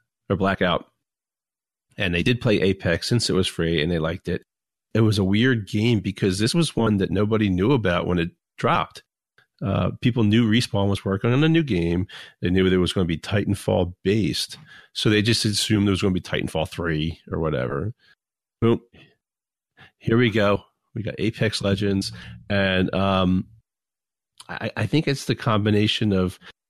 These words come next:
being the Titanfall maneuverability.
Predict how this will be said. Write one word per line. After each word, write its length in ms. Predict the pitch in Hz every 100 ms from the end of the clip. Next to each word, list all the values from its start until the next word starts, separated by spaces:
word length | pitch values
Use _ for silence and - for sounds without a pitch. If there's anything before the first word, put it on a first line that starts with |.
| _ _ _ _
being 240 | 110 101 95
the 100 | 85
Titanfall 880 | - - - - 110 101 95 98 -
maneuverability. 760 | 110 107 104 95 98 90 90